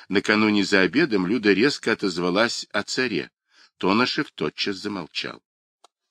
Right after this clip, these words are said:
«Я с вами не согласна», сказала Нина. «У царя прекрасные, истинно человеческие глаза.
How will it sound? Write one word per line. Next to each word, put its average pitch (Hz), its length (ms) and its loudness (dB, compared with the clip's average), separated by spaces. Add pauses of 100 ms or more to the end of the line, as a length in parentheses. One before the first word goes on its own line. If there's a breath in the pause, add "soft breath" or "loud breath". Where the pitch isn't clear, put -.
(880 soft breath)
«Я 104 160 4
с - 120 -4
вами 113 280 4
не 113 160 2
согласна», 98 680 0
сказала 65 480 -10
Нина. 62 360 -14 (360 loud breath)
«У 90 100 -4
царя 123 380 2
прекрасные, 110 960 -2
истинно 113 480 -4
человеческие 95 800 -4
глаза. 73 500 -6